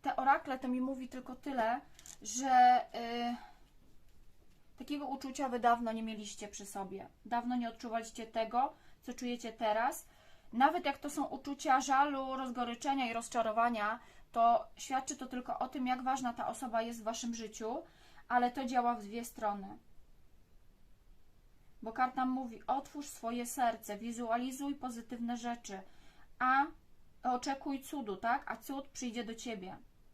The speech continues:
A wszystko zarezonuje poz-, pozytywnie dla Ciebie, kochani. Dobra, sprawdzamy jeszcze, co się dzieje u tej osoby teraz. Co się dzieje u niego, u niej teraz.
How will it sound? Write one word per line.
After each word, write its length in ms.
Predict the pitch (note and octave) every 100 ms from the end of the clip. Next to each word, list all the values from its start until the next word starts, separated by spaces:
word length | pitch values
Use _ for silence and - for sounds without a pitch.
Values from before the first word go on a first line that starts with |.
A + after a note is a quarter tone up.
| - - - - -
A 80 | A#3
wszystko 360 | C#4+ C#4 D4+
zarezonuje 520 | C#4 B3+ A#3+ B3 C4
poz-, 300 | B3+ A#3+ A#3+ - -
pozytywnie 520 | A#3+ A3+ A#3+ A3+ A3+
dla 140 | G#3
Ciebie, 360 | G#3 A#3 G3+ G3
kochani. 480 | G3 G3 F#3 - - - - - - - - - - -
Dobra, 420 | D4 - A#3+ G3
sprawdzamy 540 | - B3 B3+ D4 F4
jeszcze, 340 | C#4 A3 - A#3
co 120 | D#4
się 220 | D#4 F4+
dzieje 260 | D#4 C#4 -
u 100 | G#3
tej 180 | A3 G3+
osoby 320 | A3+ A#3 G3+
teraz. 600 | - G3+ G3 A#3 - - - - - - - - - - - - - - - - - - - - - - - - - - - - - -
Co 140 | C4+
się 180 | C4 C#4
dzieje 360 | B3 C#4 B3+
u 100 | -
niego, 300 | A#3+ A#3 A3+
u 140 | - A#3
niej 180 | A3 G#3
teraz. 640 | A3+ G3+ G3 A3+ D4 -